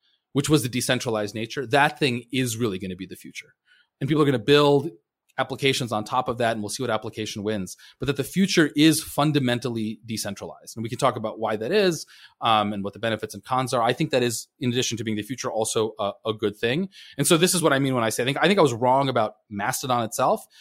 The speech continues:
but I think I was right about what was interesting about Mastodon, which was the decentralized aspect. And it's just, I just, I, I have to emphasize, I just, it, it is really notable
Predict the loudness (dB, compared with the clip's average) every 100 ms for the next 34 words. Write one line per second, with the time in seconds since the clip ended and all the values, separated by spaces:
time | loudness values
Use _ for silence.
0 | -6 0 2 4 4 2 2 0 0 0
1 | -4 -4 -4 -6 _ _ _ _ -4 -2
2 | 2 4 4 2 -2 -4 -6 -6 -8 -8
3 | -12 -12 -16 -20 _ -12 -8 -6 -4 -4
4 | -4 -4 -4 -6 -6 -8 -4 0 0 0
5 | 0 0 0 -2 0 -2 0 0 0 -2
6 | -2 -2 -8 -20 _ -2 -2 -2 -6 0
7 | 0 0 2 4 8 8 8 6 2 -8